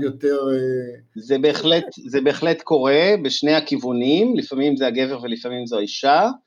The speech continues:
Speaker 2: אה, בדרך כלל מה שאני אעשה זה אני אנסה לחזור עם זה שרוצה לשחק, רוצה יותר,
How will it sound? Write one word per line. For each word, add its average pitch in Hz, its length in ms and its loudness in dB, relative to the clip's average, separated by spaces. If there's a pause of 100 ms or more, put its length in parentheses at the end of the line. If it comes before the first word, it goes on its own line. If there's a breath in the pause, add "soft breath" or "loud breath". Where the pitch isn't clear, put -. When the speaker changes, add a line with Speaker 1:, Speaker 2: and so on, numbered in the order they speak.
(420)
Speaker 2:
אה, 117 720 2 (300)
בדרך 147 500 0
כלל 165 220 2
מה 165 120 4
שאני 165 320 0
אעשה 190 260 -2 (140)
זה 147 180 0
אני 139 720 0 (140)
אנסה 127 360 -4
לחזור 170 500 2
עם 147 140 4
זה 139 200 0
שרוצה 147 720 2
לשחק, 208 560 0 (100)
רוצה 120 240 -4
יותר, 151 640 2